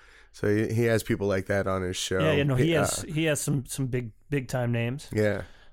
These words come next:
Speaker 2: Yeah, very
Speaker 1: Yeah.
Speaker 2: cool, man. But, uh, one, one quick wrestling question or two of those, and then I have one final question. But it's, it's been fascinating, man. I'm enjoying. I'm gonna look into the Phoenix Project.
Speaker 1: Uh-huh.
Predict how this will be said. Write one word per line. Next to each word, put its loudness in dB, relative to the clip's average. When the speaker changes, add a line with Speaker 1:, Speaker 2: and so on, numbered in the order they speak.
Speaker 2:
Yeah, -2
very 0
Speaker 1:
Yeah. -6
Speaker 2:
cool, 0
man. 0
But, -2
uh, 2
one, 0
one 0
quick -2
wrestling 2
question 0
or 0
two 0
of 0
those, 2
and 0
then 0
I 0
have 0
one 0
final -2
question. -2
But -4
it's, -8
it's -6
been 0
fascinating, 0
man. 0
I'm -4
enjoying. -2
I'm 0
gonna 2
look 0
into 0
the -2
Phoenix 0
Project. -2
Speaker 1:
Uh-huh. 2